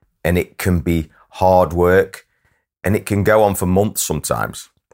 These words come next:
if you're not careful, or if it has to. And I think that phrase kinda sums it up,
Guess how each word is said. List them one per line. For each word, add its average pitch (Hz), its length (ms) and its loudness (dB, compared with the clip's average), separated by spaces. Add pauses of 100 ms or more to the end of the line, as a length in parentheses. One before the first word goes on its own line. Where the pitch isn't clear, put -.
(1300)
if 90 300 -2
you're 73 200 -6
not 78 200 -6
careful, - 500 -4 (280)
or 69 280 0
if 73 140 0
it 64 120 -2
has - 320 -4
to. - 280 -10 (2000)
And 92 60 0
I 110 160 2
think 101 300 -4
that 90 200 0
phrase 73 520 -2 (140)
kinda 76 300 -2
sums 71 380 -6
it 58 80 -4
up, - 260 -6